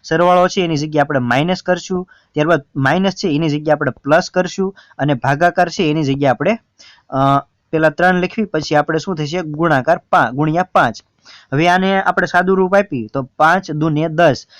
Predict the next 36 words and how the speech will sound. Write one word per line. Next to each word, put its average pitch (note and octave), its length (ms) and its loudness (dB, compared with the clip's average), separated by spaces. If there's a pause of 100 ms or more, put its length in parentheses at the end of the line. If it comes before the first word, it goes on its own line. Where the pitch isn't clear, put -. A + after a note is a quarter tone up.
(140)
અને D3+ 180 -2 (420)
ત્રણ F#3 240 2
પંચાને F3 720 0 (120)
પંદર F3+ 360 2 (360)
અને D#3 240 0
અહીંયા E3 260 2
વ-, D#3 120 0
પ્લસ E3+ 460 0
એક F#3+ 220 -2
અને D3 220 -4
માઇનસ D3+ 560 0 (260)
અહીંયા D3+ 340 -2
એક F3+ 200 0
છે, - 120 -8
બરોબર? G3 400 0 (220)
પંદર G#3 400 4
અને F3+ 240 -2
પાંચ F#3 300 0
કેટલા G3+ 220 2
થાય? D#3+ 200 0
વીસ D#3+ 280 0
અને C#3+ 140 0
વીસ E3+ 240 -2
માંથી E3+ 300 -2
એક E3+ 100 0
જાય D#3+ 200 -2
તો D3 120 -4
શું D3+ 220 0
આવે? F3 180 2 (280)
ઓગણીસ F3 380 2
આવે. D#3+ 180 4
એટલે C#3+ 160 -4
આપણો C#3 160 -2
રાઈટ E3+ 280 2
આન્સર F#3 240 -4
બનશે F#3 380 -4